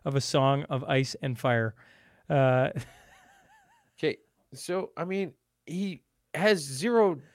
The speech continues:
Speaker 2: interest
Speaker 1: How
Speaker 2: in
Speaker 1: many fans
Speaker 2: finishing the
Speaker 1: do we
Speaker 2: book
Speaker 1: have?
Speaker 2: before
Speaker 1: How many
Speaker 2: time.
Speaker 1: people we got out there that are Game of Thrones fans that have actually read the books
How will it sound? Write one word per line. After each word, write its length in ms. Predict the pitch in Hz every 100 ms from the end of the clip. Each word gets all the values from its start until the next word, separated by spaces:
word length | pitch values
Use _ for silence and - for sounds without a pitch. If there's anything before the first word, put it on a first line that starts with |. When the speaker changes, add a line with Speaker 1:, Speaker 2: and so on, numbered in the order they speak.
| -
Speaker 2:
interest 520 | 151 156 139 117 -
Speaker 1:
How 120 | 247
Speaker 2:
in 60 | 131
Speaker 1:
many 140 | 494
fans 420 | - 277 233 247
Speaker 2:
finishing 100 | 226
the 60 | 240
Speaker 1:
do 80 | 190
we 120 | 190
Speaker 2:
book 80 | 170
Speaker 1:
have? 180 | 175 180
Speaker 2:
before 100 | 170
Speaker 1:
How 60 |
many 100 | 269 285
Speaker 2:
time. 40 |
Speaker 1:
people 220 | 254 233
we 100 | 214
got 140 | 190 180
out 120 | 175
there 160 | 175
that 160 | 160 151
are 40 |
Game 280 | 143 139 143
of 80 | 151
Thrones 360 | - 127 123 120
fans 360 | 127 113 117
that 100 | 127
have 80 | 117
actually 360 | 127 151 - 131
read 260 | 117 143
the 60 | 143
books 340 | 117 107 -